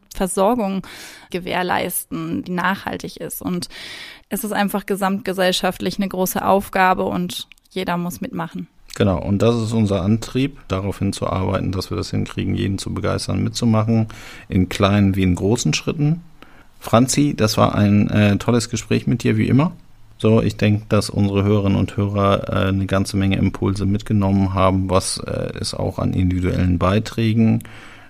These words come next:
Speaker 2: äh, machbar ist, um da, äh, gemeinschaftlich alle zusammen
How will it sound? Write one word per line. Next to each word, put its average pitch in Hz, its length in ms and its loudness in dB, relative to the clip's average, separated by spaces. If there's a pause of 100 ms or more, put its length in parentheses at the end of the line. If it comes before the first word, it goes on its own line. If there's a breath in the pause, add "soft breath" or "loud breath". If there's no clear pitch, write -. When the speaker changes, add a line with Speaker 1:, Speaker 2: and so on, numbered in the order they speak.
Speaker 2:
äh, 101 340 4
machbar 104 480 4
ist, - 340 0
um 92 420 0
da, 90 320 2
äh, - 400 -6 (460)
gemeinschaftlich 98 1000 0
alle 104 220 0
zusammen 95 560 0